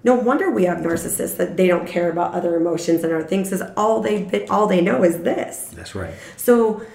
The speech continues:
Speaker 1: when I think about the inner child, whether,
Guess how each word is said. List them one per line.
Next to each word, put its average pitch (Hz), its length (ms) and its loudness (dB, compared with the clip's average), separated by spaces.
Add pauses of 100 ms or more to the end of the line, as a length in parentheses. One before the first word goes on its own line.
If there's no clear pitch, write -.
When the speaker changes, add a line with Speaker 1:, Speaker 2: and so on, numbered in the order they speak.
(380)
Speaker 1:
when 262 220 4
I 254 140 8
think 247 240 2
about 196 220 4
the 190 100 0
inner 190 180 4
child, 185 520 2
whether, 180 400 6